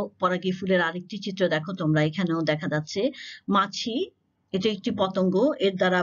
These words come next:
পরাগায়ন হচ্ছে এখানে। ফুলটি দেখো, এরপরে বিটল দ্বারা হচ্ছে, হ্যাঁ, এটা একটি পতঙ্গ পরাগী ফুল। পতঙ্গ পরাগী ফুলের ক্ষেত্রে বিভিন্ন পতঙ্গ কিন্তু এই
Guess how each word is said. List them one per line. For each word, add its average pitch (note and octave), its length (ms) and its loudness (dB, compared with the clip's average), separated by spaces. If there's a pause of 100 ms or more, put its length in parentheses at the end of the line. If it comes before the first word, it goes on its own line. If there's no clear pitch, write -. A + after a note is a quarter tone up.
(100)
পরাগায়ন E3 500 2
হচ্ছে E3+ 200 -2 (100)
এখানে। F3+ 260 0 (680)
ফুলটি B3 320 2 (160)
দেখো, G#3+ 260 2 (2000)
এরপরে G#3+ 360 0 (240)
বিটল A3+ 300 0 (260)
দ্বারা F3+ 260 0
হচ্ছে, G3+ 260 -2 (540)
হ্যাঁ, B3+ 260 2 (180)
এটা F#3+ 200 0
একটি G#3 140 -12 (100)
পতঙ্গ F#3+ 260 0 (120)
পরাগী F#3 380 -2
ফুল। D4+ 180 2 (680)
পতঙ্গ A#3+ 300 -2 (140)
পরাগী A#3 400 0 (200)
ফুলের A#3 360 0
ক্ষেত্রে B3 240 -4 (140)
বিভিন্ন C#4+ 340 2 (160)
পতঙ্গ B3+ 280 0 (180)
কিন্তু A3+ 260 0 (200)
এই G#3+ 60 -2